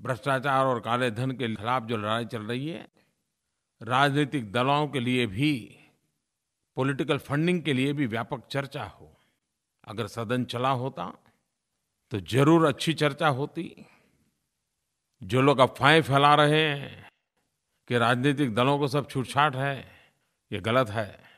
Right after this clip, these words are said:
कानून सबके लिए समान होता है,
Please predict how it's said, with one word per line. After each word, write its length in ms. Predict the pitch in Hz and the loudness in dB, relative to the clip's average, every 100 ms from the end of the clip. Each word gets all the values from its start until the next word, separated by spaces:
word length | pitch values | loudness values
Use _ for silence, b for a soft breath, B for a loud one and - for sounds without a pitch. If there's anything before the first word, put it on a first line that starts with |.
| b _ _ _ _ _ | b _ _ _ _ _
कानून 380 | - 123 131 135 | 0 2 4 4
सबके 360 | 120 131 - 135 | 2 -2 -2 0
लिए 160 | 123 | 0
समान 400 | 117 113 113 113 | 0 -2 -4 -4
होता 300 | 98 - - | -6 -8 -16
है, 260 | 92 - - | -16 -18 -20